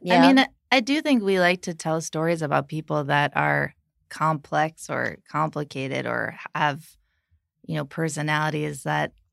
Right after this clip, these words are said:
Speaker 2: want and feel many things at the same time. I, I guess I don't necessarily see what they do as making bad choices. I think we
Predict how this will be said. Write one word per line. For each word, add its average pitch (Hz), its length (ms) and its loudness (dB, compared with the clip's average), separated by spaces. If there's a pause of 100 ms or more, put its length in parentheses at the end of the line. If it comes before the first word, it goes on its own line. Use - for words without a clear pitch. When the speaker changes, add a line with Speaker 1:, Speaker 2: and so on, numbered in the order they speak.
(140)
Speaker 2:
want 160 400 0
and 151 160 -4
feel 156 240 -2
many 151 260 -2
things 165 360 -4
at 156 120 -4
the 160 80 -8
same 156 300 -6
time. 156 460 2
I, 147 300 0 (520)
I - 60 0
guess 214 220 4
I 240 80 6
don't 185 200 6
necessarily 160 680 2
see 156 500 -2
what 151 320 0
they 147 140 0
do 147 320 0
as 147 440 0 (540)
making 165 360 2
bad 160 380 8
choices. 151 540 -2
I 160 120 -2
think 160 200 -2
we 156 540 0